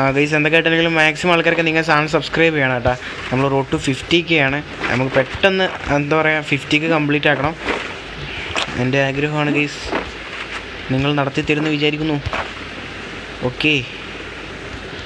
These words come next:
അതൊക്കെ എന്തെങ്കിലും ആവട്ടെ. നമ്മൾ നേരെ ഗൈസ്, അവൻ അതിൻ്റെ മേലെ നിൽക്കുന്നുണ്ടാവും, നൂറ് ശതമാനം ഉറപ്പാട്ടാ.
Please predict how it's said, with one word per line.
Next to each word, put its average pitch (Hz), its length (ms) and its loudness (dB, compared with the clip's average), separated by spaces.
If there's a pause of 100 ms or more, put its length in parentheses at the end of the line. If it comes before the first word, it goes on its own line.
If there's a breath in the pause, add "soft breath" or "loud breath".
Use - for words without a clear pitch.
(100)
അതൊക്കെ 135 280 0
എന്തെങ്കിലും 151 360 0
ആവട്ടെ. 139 240 -2 (160)
നമ്മൾ 131 200 2 (180)
നേരെ 139 260 0 (1000)
ഗൈസ്, 143 220 0
അവൻ 151 180 4
അതിൻ്റെ 151 300 4
മേലെ 151 220 4
നിൽക്കുന്നുണ്ടാവും, 139 600 2
നൂറ് 139 220 2
ശതമാനം 135 340 2
ഉറപ്പാട്ടാ. 120 400 0